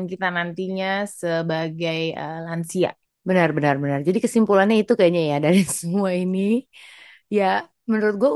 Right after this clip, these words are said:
Speaker 2: utamanya ya financial mungkin jadinya ya gitu. Jadi mungkin, eh, kita-kita nih yang masih mungkin,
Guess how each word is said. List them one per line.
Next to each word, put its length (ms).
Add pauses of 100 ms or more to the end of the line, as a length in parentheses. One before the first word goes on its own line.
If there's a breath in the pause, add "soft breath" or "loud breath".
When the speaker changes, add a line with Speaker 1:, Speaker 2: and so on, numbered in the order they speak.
Speaker 2:
utamanya 440 (100)
ya 40 (120)
financial 460 (100)
mungkin 280
jadinya 300 (120)
ya 60 (180)
gitu. 220
Jadi 120 (100)
mungkin, 220 (640 soft breath)
eh, 180 (140)
kita-kita 480 (100)
nih 180
yang 120 (120)
masih 400 (480)
mungkin, 540